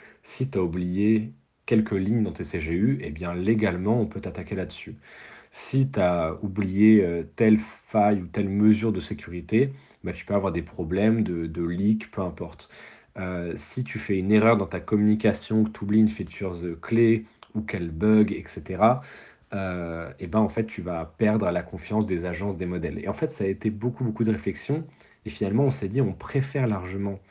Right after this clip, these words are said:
prendre un mois de plus pour, euh, tout tester, tout mettre en place, tout re-regarder, tout réétudier, et cetera, et ainsi, on sera tranquille, on pourra vraiment lancer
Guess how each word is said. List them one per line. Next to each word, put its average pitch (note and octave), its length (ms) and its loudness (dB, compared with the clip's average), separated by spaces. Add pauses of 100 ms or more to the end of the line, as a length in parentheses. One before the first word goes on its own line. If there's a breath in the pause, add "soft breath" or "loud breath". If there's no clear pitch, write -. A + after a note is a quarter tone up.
(360 soft breath)
prendre G#2 400 -2
un B2+ 120 -2
mois B2 160 2
de A2 80 -8
plus - 560 -6 (420 loud breath)
pour, A2+ 380 0
euh, F2 60 -2
tout - 200 -8
tester, A2 560 0
tout - 200 -8
mettre B2+ 200 -2
en B2 60 2
place, A2 380 -2
tout C#3 240 0 (340 loud breath)
re-regarder, A2+ 800 4
tout A#2+ 220 0
réétudier, A2+ 720 2
et G#2+ 40 6
cetera, G#2+ 480 -4 (760 soft breath)
et G2 180 -4
ainsi, B2+ 480 0 (100)
on G2+ 40 -10
sera - 200 -8
tranquille, A2 420 -4
on F#2+ 60 -2
pourra F2 280 -4
vraiment G#2+ 380 0
lancer G#2+ 420 0